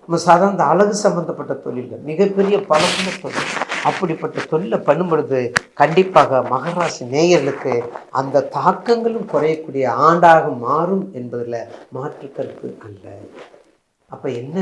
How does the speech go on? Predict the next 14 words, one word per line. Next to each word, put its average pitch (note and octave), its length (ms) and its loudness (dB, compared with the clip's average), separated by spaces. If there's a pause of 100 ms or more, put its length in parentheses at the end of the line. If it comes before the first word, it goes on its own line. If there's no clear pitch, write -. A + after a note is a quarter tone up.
செய்யணும், A2+ 480 -10 (520)
உங்களுக்கு C#3 360 -4
என்ன C3+ 260 -4
செய்யணும்? A2+ 480 -10
கண்டிப்பாக C#3 800 -4 (380)
வாராகி C#3 500 0
அம்மன் A2+ 240 -10
வழிபாடு C3 400 -2
பண்ணுங்க. A#2+ 380 -8 (1120)
முக்கியமாக, C#3 680 -10 (600)
ஆம், B2 300 -12 (100)
அகோரமூர்த்தி, E3 840 0 (560)
அகோர D#3 400 2
வீரபத்திரர் E3+ 800 0